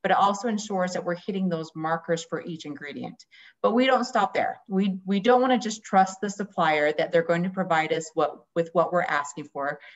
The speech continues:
We want to ensure that we are providing you guys quality product. So we take every, um, every lot of genomics. So anytime it goes through and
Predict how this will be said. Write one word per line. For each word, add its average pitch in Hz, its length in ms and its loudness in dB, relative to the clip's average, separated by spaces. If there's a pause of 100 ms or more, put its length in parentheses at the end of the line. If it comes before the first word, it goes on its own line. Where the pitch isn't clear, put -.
(140)
We 202 120 0
want 208 240 2
to 226 100 -4
ensure 196 360 0
that 170 180 -2
we 175 140 0
are 165 200 4
providing 156 480 -2
you 220 260 0
guys 170 280 -2
quality 165 460 -2
product. - 380 -4 (300)
So - 140 -6
we 214 140 -2
take 240 440 0 (360)
every, 254 720 0 (120)
um, 175 500 -2 (220)
every 208 600 0
lot 170 440 2 (180)
of 175 160 0
genomics. 147 520 -4
So 185 140 -2
anytime 202 460 -2
it 202 80 -8
goes 196 260 -2
through 175 300 -4
and 165 320 -4